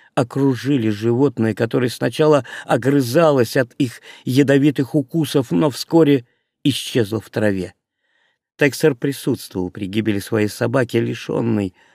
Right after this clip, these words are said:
возможности спасти ее. Зерма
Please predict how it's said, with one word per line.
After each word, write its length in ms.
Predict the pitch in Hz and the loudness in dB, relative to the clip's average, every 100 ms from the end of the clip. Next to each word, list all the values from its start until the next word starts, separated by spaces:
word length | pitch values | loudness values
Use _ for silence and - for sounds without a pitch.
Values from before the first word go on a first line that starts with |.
| _ | _
возможности 960 | 110 107 95 104 107 90 92 - - 90 _ _ | 2 2 2 0 0 -2 -6 -8 -12 -14 _ _
спасти 560 | - - 101 - - | -12 -6 -6 -6 -10
ее. 440 | 95 90 85 90 - _ _ - - | -8 -8 -10 -12 -14 _ _ -20 -14
Зерма 680 | 139 104 147 123 123 117 104 | -10 2 2 2 0 -2 -6